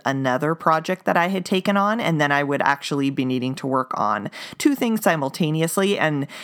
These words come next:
usually I only have the time in my studio to really work on one project at a time,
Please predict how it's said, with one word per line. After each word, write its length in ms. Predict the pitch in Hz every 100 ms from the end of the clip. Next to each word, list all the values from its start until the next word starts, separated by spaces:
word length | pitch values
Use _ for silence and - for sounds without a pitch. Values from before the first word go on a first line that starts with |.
| -
usually 540 | 165 160 180 175 175
I 160 | 156 147
only 300 | 127 143 143
have 640 | 143 135 127 127 139 - -
the 140 | 151 147
time 440 | - 123 127 127
in 160 | - 135
my 120 | 131
studio 400 | - 139 131 131
to 120 | -
really 300 | 127 131 131
work 260 | 131 127 -
on 200 | 127 127
one 240 | 127 127
project 500 | - 123 127 123 - -
at 160 | 139
a 60 | -
time, 420 | - - 58 80